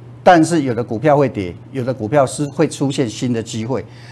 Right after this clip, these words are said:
行情怎么走，你不用去担心。哦，底部形态的股票或者有转机的，我都帮你挑好了。天下了，天塌下来你也不用担心，有我帮你扛着，因为我跟你挑的股票都是会涨的。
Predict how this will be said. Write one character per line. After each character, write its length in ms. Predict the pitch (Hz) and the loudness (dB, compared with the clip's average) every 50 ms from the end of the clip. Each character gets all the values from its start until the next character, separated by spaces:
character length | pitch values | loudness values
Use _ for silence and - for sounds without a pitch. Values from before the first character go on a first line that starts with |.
| - - - | -20 -6 2
行 240 | - 185 254 311 311 | 4 6 6 6 4
情 300 | - - 214 208 226 214 | 4 4 2 2 2 2
怎 140 | - 170 151 | 2 2 2
么 120 | 165 180 | 2 2
走， 260 | 175 - 156 123 120 | 2 2 2 2 2
你 120 | 120 123 120 | 2 0 -2
不 120 | - 147 | 0 2
用 140 | 160 165 156 | 2 2 2
去 100 | 131 156 | 0 0
担 280 | 120 - 139 131 127 127 | 0 2 2 2 2 0
心。 280 | - - 131 110 107 - - - - - - - - - - | -4 -6 -6 -6 -8 -8 -12 -20 -20 -20 -20 -20 -14 -2 2
哦， 220 | 175 175 170 170 170 170 - | 4 6 6 6 4 0 -2
底 220 | 196 185 180 185 | -2 -2 -2 -2
部 340 | 170 302 302 269 233 202 175 | -2 0 2 2 2 0 -2
形 400 | - - - - 196 190 226 240 | -6 -10 -6 -4 -2 -2 -2 0
态 220 | 240 269 240 208 | 2 4 4 4
的 100 | 175 175 | 2 0
股 240 | 139 - 147 131 131 | -2 -2 -4 -6 -4
票 280 | 123 - 220 208 180 156 | 0 2 4 4 4 4
或 200 | 165 247 233 196 | 4 2 2 2
者 160 | 151 160 151 | 2 -2 -2
有 160 | 147 165 175 | -2 -2 -4
转 180 | 165 160 135 127 | -2 -2 -4 -4
机 200 | 123 - 180 180 | -4 -8 -8 -6
的， 140 | 170 170 143 | -2 -2 -2
我 180 | 135 135 135 147 | -2 -4 -4 -4
都 100 | 214 208 | -4 -2
帮 200 | 208 202 202 170 | -2 -2 -2 -2
你 60 | 147 | -4
挑 260 | - - 180 180 175 | -2 0 0 2 2
好 140 | 165 139 123 | 2 0 -2
了。 80 | 131 147 | -2 -4
天 260 | - - 277 302 302 | -2 0 0 0 0
下 300 | - - 302 277 214 170 | 0 2 4 4 4 4
了， 200 | 147 135 - - - | 2 0 -4 -6 -6
天 240 | - 269 277 277 277 | 0 2 4 4 4
塌 180 | 269 277 269 262 | 4 4 4 4
下 140 | 254 269 | 4 4
来 100 | 233 185 | 4 4
你 100 | 170 170 | 4 2
也 100 | 180 156 | 0 0
不 100 | 113 160 | 0 0
用 160 | 170 160 151 147 | 0 0 0 2
担 200 | 160 151 147 151 | 2 0 0 0
心， 260 | 151 151 151 147 - - | -2 -4 -8 -8 -10 -10
有 180 | - 165 180 196 | -6 -2 0 0
我 80 | 180 143 | 2 2
帮 160 | 165 170 160 | 0 0 0
你 60 | 135 | -2
扛 240 | - - 120 127 127 | -4 -6 -8 -8 -8
着， 160 | 139 120 - - - - - - - - | -10 -12 -12 -14 -18 -20 -20 -20 -14 -6
因 80 | 185 | -2
为 60 | 247 247 | 0 0
我 100 | 196 165 | 2 2
跟 160 | 180 220 202 | 0 -2 -2
你 80 | 175 | -2
挑 160 | 147 190 185 180 | 0 0 0 0
的 80 | 165 | 0
股 100 | 117 127 | -4 -4
票 140 | 113 156 143 | -4 -4 -2
都 100 | 127 139 | -2 -4
是 140 | 120 - 135 | -6 -8 -10
会 180 | 113 151 139 | -8 -8 -8
涨 240 | 110 - 113 101 107 107 | -8 -10 -12 -12 -14 -16
的。 100 | 104 | -20